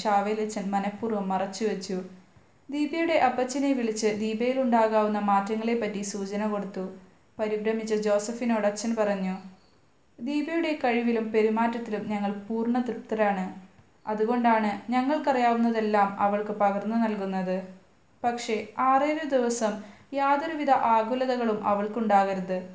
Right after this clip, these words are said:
ഒറ്റയ്ക്ക് രാത്രിയിൽ അവളെ കിടക്കാൻ അനുവദിക്കരുത്. ആരെങ്കിലും കൂടെ ഉണ്ടായിരിക്കണം. വാതിൽ കുറ്റിയിട്ട് വേണം കിടക്കാൻ, അകത്തുനിന്നും പുറത്തുനിന്നും.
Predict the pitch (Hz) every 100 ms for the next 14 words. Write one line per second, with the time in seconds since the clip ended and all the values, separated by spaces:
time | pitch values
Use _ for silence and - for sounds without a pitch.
0 | - _ _ _ 226 220 240 254 247 220
1 | 226 214 214 208 202 220 208 202 208 220
2 | 214 202 - 196 190 185 190 - - _
3 | _ - 285 285 320 302 269 247 226 214
4 | 247 233 214 202 196 185 185 - - -
5 | _ - 233 226 226 - 240 240 277 254
6 | 240 226 208 208 196 190 190 190 - -
7 | _ _ 214 220 233 240 226 214 - 208
8 | 202 226 214 196 190